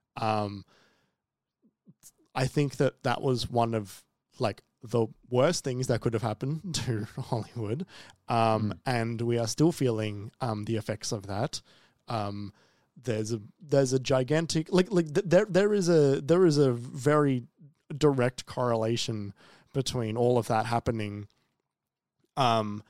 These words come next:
Speaker 1: and the current strike that is going on between the, the, the, the Screenwriters Guild, the sag aftra,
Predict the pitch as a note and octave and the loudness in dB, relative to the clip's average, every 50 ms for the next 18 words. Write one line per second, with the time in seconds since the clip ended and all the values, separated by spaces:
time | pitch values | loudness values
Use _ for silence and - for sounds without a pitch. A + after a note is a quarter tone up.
0 | _ _ _ _ _ _ _ _ - C3+ B2 A#2+ A#2 A#2 A#2 B2+ - - C3+ A#2 | _ _ _ _ _ _ _ _ -4 -2 -2 -2 -2 -2 -4 -4 -4 -2 -4 -2
1 | A2+ A2+ - - - - - C#3 B2 A#2+ A#2 - A#2+ A2 A#2 A2+ - B2+ B2 A#2 | -4 -4 -6 -6 -6 -2 0 2 2 2 0 -2 -4 -4 -4 -4 -4 -2 -2 -2
2 | G#2+ G#2+ G#2+ G#2+ G#2 G#2+ A#2 - - A2+ A2+ A2+ A2 A2 - - D3+ C3+ C3 B2+ | -2 -4 -6 -8 -6 -6 -6 -4 -4 -6 -6 -6 -8 -10 -10 -8 -6 -4 -4 -4
3 | - D3 C3 C3 A#2 A2+ A2+ A#2 A#2 B2 A#2 A#2+ A#2 A#2 A#2 - - C3 B2 A#2 | -4 -4 -2 0 0 0 0 -2 -6 -6 -4 -2 -2 -2 -2 -2 -2 0 0 0
4 | A#2 A2 - - - C#3+ D3 C#3+ C#3+ C3 B2+ C3 C3 B2+ A#2 - D3 C3+ B2 A#2+ | 0 -2 -2 -2 0 0 2 2 2 2 2 2 2 0 -2 -2 0 2 2 2
5 | A#2+ A#2 A2 B2 A#2+ A#2 A#2 A2+ - - - - - - - _ - - - D3+ | 2 0 0 2 2 2 2 0 -2 -6 -14 -20 -20 -20 -20 _ -8 -2 0 2
6 | C3 C3 C3 B2 B2+ A#2+ A#2 - - B2 A#2 A2+ A2 A2 A2 G#2 | 2 2 2 2 2 0 0 0 0 2 2 4 4 2 0 -2